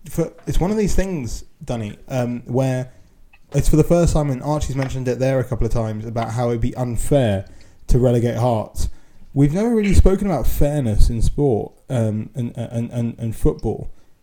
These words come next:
because you kind of just have kind of taken the rough, rough with the smooth. You know, even if Man City have bought their way to titles, or,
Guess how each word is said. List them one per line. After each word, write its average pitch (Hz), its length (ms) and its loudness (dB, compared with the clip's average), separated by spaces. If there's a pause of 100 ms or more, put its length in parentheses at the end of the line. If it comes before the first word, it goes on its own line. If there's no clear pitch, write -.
because 127 560 4 (760)
you 143 120 -4
kind 139 240 0
of 131 80 -2
just 127 280 2
have 113 160 -2
kind 120 200 -4
of 107 100 -4
taken 113 220 2
the 113 60 -2
rough, 117 240 8 (220)
rough 123 260 4
with 117 100 -4
the 107 60 0
smooth. 117 380 0
You 113 80 -2
know, 110 120 -6
even 135 220 -2
if 120 160 -2 (420)
Man 123 280 -4
City 120 360 0
have 110 120 -2 (420)
bought 127 260 0
their 120 160 0
way 117 200 2
to 113 140 0
titles, 113 640 2
or, 101 220 -4